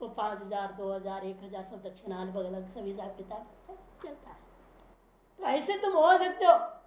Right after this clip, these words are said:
ग्रंथ के अर्थों को धारण किया है तो धड़ाधड़ बोल सकते हैं आदमी, उपस्थित है सब। अगला कोई कुछ, कुछ पूछे, थोड़ा सा जवाब दे सकते हो, उपस्थित है सारी चीजें।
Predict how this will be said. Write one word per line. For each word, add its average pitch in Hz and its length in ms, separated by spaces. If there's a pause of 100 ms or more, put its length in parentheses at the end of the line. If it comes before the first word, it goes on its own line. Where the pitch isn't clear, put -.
(100)
ग्रंथ 226 380
के 311 60
अर्थों 294 240
को 311 80
धारण 285 380
किया 254 220
है 233 340
तो 381 80
धड़ाधड़ 285 440
बोल 359 260
सकते 320 200
हैं 311 80
आदमी, 302 220
उपस्थित 269 420
है 285 200
सब। 294 280 (240)
अगला 254 220
कोई 294 240
कुछ, 277 260
कुछ 311 200
पूछे, 269 460
थोड़ा 277 200
सा 277 180
जवाब 269 320
दे 277 140
सकते 254 300
हो, 254 200 (1000)
उपस्थित 247 340
है 311 120
सारी 330 180
चीजें। 381 280